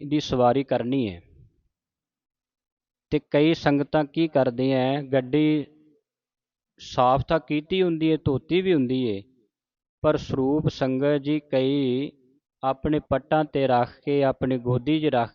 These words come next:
ਕੇ ਸਰੂਪ ਲੈ ਜਾਂਦੇ ਨੇ। ਇਹ ਥੋੜ੍ਹੇ ਪਿੰਡਾਂ ਦੇ ਵਿੱਚ ਗੱਲ ਹੈ ਇਸ ਤਰ੍ਹਾਂ ਦੀ,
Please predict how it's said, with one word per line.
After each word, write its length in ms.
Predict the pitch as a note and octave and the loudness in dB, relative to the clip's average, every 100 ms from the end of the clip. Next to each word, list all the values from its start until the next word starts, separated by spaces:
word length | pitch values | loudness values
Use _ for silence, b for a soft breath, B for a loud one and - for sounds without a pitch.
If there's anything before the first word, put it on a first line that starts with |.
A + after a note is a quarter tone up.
| - | -6
ਕੇ 100 | C3+ | -6
ਸਰੂਪ 360 | - B2 C3 B2+ | -2 0 0 0
ਲੈ 180 | A2+ G#2+ | -2 -2
ਜਾਂਦੇ 320 | G2 F#2 G2 | -4 -6 -8
ਨੇ। 160 | G2 E2+ _ _ _ _ _ _ _ _ _ _ _ - | -10 -12 _ _ _ _ _ _ _ _ _ _ _ -2
ਇਹ 200 | D3+ D#3+ - _ _ _ _ _ _ _ - | -2 -2 -8 _ _ _ _ _ _ _ 0
ਥੋੜ੍ਹੇ 280 | D3+ F#3 G3 | 0 4 4
ਪਿੰਡਾਂ 300 | F3 D#3 D3+ | 4 2 0
ਦੇ 60 | C#3+ | 0
ਵਿੱਚ 200 | C#3 C#3 | -2 -2
ਗੱਲ 300 | A#2+ A2 G2+ | 0 0 -2
ਹੈ 60 | |
ਇਸ 100 | C3 | -4
ਤਰ੍ਹਾਂ 220 | - B2+ A#2 | -2 -2 -2
ਦੀ, 160 | F#2+ | -6